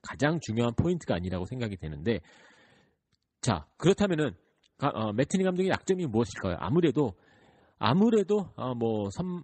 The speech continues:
어, 그 투수 교체 타이밍, 그리고 때론 이 뭐 대주자를 선택을 한다든지 이 경기 흐름을 읽는 건데 자, 이 부분만큼은 제가 매티니 감독을 대-, 대신해서 핑계를 대겠습니다. 자, 올 시즌 같은 경우에 특히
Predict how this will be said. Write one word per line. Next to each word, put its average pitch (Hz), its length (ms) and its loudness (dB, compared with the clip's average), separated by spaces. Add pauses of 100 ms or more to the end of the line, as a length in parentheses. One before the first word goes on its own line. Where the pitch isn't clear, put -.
(120)
어, 95 220 -4
그 95 240 -6
투수 - 180 -6
교체 - 220 0
타이밍, 143 460 -2
그리고 104 220 -4
때론 190 460 0
이 98 280 -4
뭐 85 160 -2
대주자를 131 680 0
선택을 135 360 -2
한다든지 80 600 -6
이 107 80 -4
경기 101 300 -2
흐름을 285 440 0
읽는 101 260 -4
건데 92 320 -2 (420)
자, 120 200 0
이 147 180 0
부분만큼은 214 600 0
제가 113 320 -2 (180)
매티니 170 360 0
감독을 143 300 0
대-, 135 260 2
대신해서 135 540 2
핑계를 208 360 0
대겠습니다. 82 560 -10 (680)
자, 107 160 0 (380)
올 143 140 6
시즌 214 240 0
같은 202 260 2
경우에 180 280 4
특히 - 360 -2